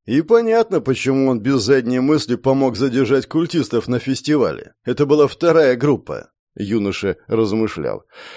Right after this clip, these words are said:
«Ладно, где его найти?» «В Великой школе,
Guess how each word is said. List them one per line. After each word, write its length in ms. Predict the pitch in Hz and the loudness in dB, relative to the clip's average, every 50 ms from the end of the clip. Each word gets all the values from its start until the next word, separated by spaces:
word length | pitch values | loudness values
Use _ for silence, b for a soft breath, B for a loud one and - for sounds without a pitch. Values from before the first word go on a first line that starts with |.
| B B B B B | B B B B B
«Ладно, 640 | 107 131 151 165 165 165 143 131 127 120 110 101 104 | 0 2 4 4 4 4 2 2 0 -2 -2 -2 -4
где 220 | 98 90 110 123 | -4 -2 0 2
его 160 | 123 123 120 123 | 2 4 4 4
найти?» 460 | 120 120 120 113 - - 76 62 - - _ _ _ _ _ _ - | 4 2 2 0 -2 -6 -8 -8 -10 -12 _ _ _ _ _ _ -12
«В 60 | 113 | -12
Великой 460 | 92 87 110 120 104 117 - - 113 107 | -6 -2 -2 0 0 0 0 0 -2 -2
школе, 440 | - - - 143 135 127 117 104 | -2 -2 -2 -2 -2 -2 -4 -10